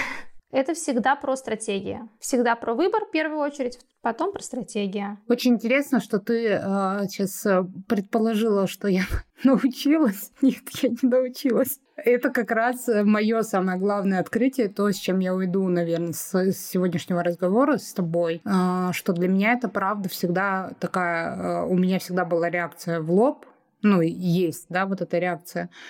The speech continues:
Speaker 2: что меня это задевает даже как-то, и иногда очень даже злит, и, э, я вот в этот момент начинаю раздражаться, что вот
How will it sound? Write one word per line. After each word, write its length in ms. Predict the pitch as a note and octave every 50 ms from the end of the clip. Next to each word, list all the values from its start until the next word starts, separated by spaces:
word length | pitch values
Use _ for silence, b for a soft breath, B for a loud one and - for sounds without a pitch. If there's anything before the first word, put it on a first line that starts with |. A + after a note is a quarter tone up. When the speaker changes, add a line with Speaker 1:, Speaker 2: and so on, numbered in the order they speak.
| B B B
Speaker 2:
что 680 | - - - - _ - F3 F3 F3 F3 F3 F3 E3 - -
меня 440 | G#3+ G#3+ F#3+ F#3 F#3 G3 G3+ G3 F#3+
это 640 | F#3 F#3 - F3+ F3+ F3+ F3+ F3+ F3 F3+ F#3 G3 F#3+ F#3+
задевает 640 | F3 F3 F3 F3 E3 F3+ E3 F3+ G#3+ C4 C#4 A3+
даже 260 | F#3 F#3+ F#3 F3 F3 F3+
как-то, 600 | - F#3+ F#3 F3+ E3+ - - - F3 E3+ E3+ F3+ F#3 G3+
и 640 | G3 F#3 F3 F3 F3 F3 F3 F3 F3 E3+ E3+ F3
иногда 420 | F3+ F3+ F3 E3+ E3+ F#3+ F#3 F3 F3
очень 280 | F3 E3+ - - F#3
даже 200 | F3 F3+ E3 E3+
злит, 460 | E3+ D#3 E3+ F#3 G3+ B3+ C#4+ - - _ _ -
и, 360 | G3 F#3 F3 F3 F3 F3 F3
э, 380 | F3+ F3 F3 F3 F3+ F#3+ F#3 F#3 F3+
я 460 | F3 F3 F3+ F#3+ G3 G#3 G#3 G3+ F#3+ E3+
вот 480 | - F3+ F#3 F3 E3+ F3 F3 - -
в 40 | E3+
этот 240 | F3+ - F#3+ F#3 -
момент 320 | F3+ F3 F#3 G3+ A3 A3
начинаю 420 | G#3+ F#3+ G3 - F#3 F#3 F#3+ F#3+ F3+
раздражаться, 840 | F3+ E3 D#3+ E3+ F3 F3 E3+ F#3 F#3+ F3 E3 B2+ - - - D#3+ E3+ F3+ F#3+ -
что 580 | - - - - F3 E3+ E3 E3 E3+ E3 E3
вот 280 | D#3+ D#3+ F3 E3+ -